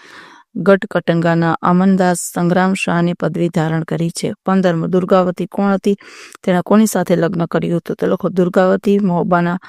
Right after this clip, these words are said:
ચંદેલ રાજપૂત રાજાની રાજકુમારી હતી. તેણે ગઢ કટંગાના ગોંડ રાજા સંગ્રામ શાહના પુત્ર દલપત સાથે લગ્ન કર્યું હતું. સોળમું,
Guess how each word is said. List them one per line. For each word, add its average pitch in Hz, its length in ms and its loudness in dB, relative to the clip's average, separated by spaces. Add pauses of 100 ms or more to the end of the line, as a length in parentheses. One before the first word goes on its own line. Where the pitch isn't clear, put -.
(300)
ચંદેલ 190 380 4
રાજપૂત 180 420 0
રાજાની 165 420 2
રાજકુમારી 185 680 0
હતી. 185 180 -2
તેણે 175 300 0
ગઢ 185 300 2
કટંગાના 160 540 -2
ગોંડ 190 300 2
રાજા 165 380 0 (460)
સંગ્રામ 185 420 2
શાહના 175 340 -2
પુત્ર 175 280 -4
દલપત 170 420 -4
સાથે 165 280 -2
લગ્ન 156 300 -2
કર્યું 180 400 -4 (140)
હતું. - 300 -8
સોળમું, 170 460 0